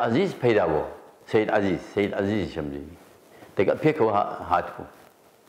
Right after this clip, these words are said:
وەڵا ئەوەش، ئەوانش هاتبوون بۆ، ئێ، ئەندامانی کۆمەڵی، دە-، کۆبنەوەمان دەگەڵ کردن و دانیشتن و فلان و ئەوە. ئێ، هێندێک شتیان کوت، زۆرم ئەمن بەدڵ نەبوو. لەسەر ئەو بەیانیانە، بەڵام، ئێ،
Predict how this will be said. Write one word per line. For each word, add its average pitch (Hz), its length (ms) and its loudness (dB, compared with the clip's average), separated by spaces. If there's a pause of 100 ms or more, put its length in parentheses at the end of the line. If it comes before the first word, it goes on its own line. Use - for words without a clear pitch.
(440)
وەڵا 98 240 4
ئەوەش، 156 380 -2 (400)
ئەوانش 104 380 -4
هاتبوون 101 280 -4
بۆ، 117 80 2 (240)
ئێ، 80 560 -2
ئەندامانی 95 500 0
کۆمەڵی، 95 340 -2 (100)
دە-، 101 180 -6
کۆبنەوەمان 98 560 2
دەگەڵ 82 220 0
کردن 80 180 -4
و 76 160 -6
دانیشتن 98 400 -4
و 78 100 -6
فلان 95 240 -2
و 90 60 -2
ئەوە. 95 180 0 (1120)
ئێ، 104 80 2 (360)
هێندێک 190 360 4 (120)
شتیان 185 280 2 (120)
کوت، 185 220 4 (1000)
زۆرم 165 320 4
ئەمن 139 280 0
بەدڵ 123 240 2 (100)
نەبوو. 85 260 0 (540)
لەسەر 107 320 2
ئەو 180 100 6 (140)
بەیانیانە، 123 680 2 (100)
بەڵام، 147 280 2
ئێ، 104 960 -2